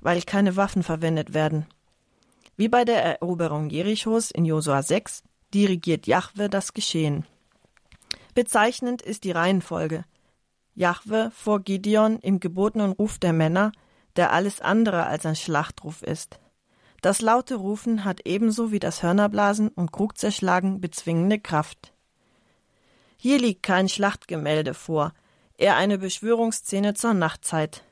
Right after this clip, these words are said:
die zugleich menschliche Strategie ad absurdum führt. Die Ausführung mündet in den Ruf, der die Gegenwart Jahwes bezeugt.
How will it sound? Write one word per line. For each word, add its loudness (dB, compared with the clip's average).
die 0
zugleich 0
menschliche 0
Strategie -2
ad 0
absurdum 0
führt. -4
Die 2
Ausführung 2
mündet 0
in -2
den 0
Ruf, -4
der 0
die -4
Gegenwart 0
Jahwes -2
bezeugt. -6